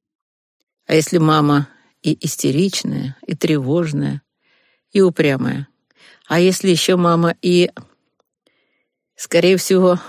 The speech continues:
вы тоже нашли свою маму сразу в нескольких типажах. И, скорее всего,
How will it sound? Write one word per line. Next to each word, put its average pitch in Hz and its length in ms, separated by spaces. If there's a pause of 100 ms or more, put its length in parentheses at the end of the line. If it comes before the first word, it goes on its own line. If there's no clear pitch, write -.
(140)
вы 180 160
тоже 185 260
нашли 156 300
свою 151 260
маму 226 380 (400)
сразу 185 440
в 175 120
нескольких 165 500
типажах. 147 640 (920)
И, 180 60
скорее 233 360
всего, 196 540